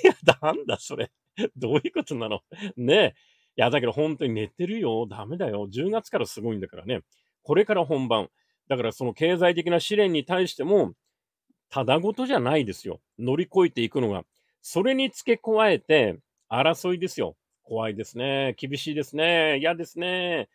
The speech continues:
本当にね、頑張っていかないといけない。まあでもそこでめげてはいけません。気合を入れてね、根性、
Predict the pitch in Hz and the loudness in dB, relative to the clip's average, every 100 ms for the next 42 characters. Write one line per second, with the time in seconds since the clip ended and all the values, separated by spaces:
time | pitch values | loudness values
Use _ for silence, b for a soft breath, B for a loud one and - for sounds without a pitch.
0 | _ _ - 131 143 139 147 147 156 190 | _ _ -4 -2 -2 -2 -2 0 2 2
1 | 156 160 165 - 160 165 165 160 175 233 | 2 2 0 -2 -4 -2 -2 -4 -2 0
2 | 110 _ _ _ _ 147 170 160 175 139 | 0 _ _ _ _ 2 4 4 0 -2
3 | 175 190 196 226 208 185 175 208 196 185 | -2 0 4 4 4 2 2 -2 0 -2
4 | 101 - 156 185 202 202 208 220 220 - | -4 -2 4 6 6 2 2 0 0 -2
5 | 220 220 | -2 0